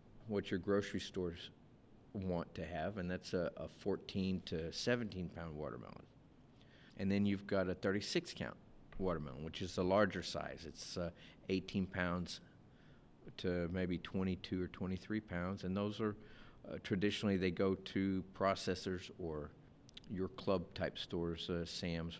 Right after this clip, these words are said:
or Costco. So there's a lot more packaging that goes into watermelons than, than there used to be. A lot of times during the winter time, the volume, the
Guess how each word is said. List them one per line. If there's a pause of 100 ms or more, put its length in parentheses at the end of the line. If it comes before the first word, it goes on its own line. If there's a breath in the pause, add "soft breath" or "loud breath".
or
Costco. (1120 loud breath)
So
there's
a
lot
more
packaging (280)
that
goes
into (640)
watermelons (220)
than, (100)
than
there
used
to
be. (440 loud breath)
A
lot
of
times
during
the
winter
time, (800 loud breath)
the
volume, (800)
the